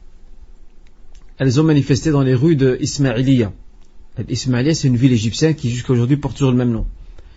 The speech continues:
Et ce qui est amusant, c'est qu'elles, elles, elles organisent, elles organisent une grande manif contre la colonisation,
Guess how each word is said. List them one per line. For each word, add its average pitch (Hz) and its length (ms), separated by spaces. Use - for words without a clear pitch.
Et 139 80
ce - 80
qui 269 60
est 262 100
amusant, 160 380
c'est 135 160
qu'elles, 143 200
elles, 143 200
elles 139 300
organisent, 151 480
elles 135 200
organisent 160 360
une 143 100
grande 170 260
manif 170 480
contre 190 360
la 151 120
colonisation, 156 720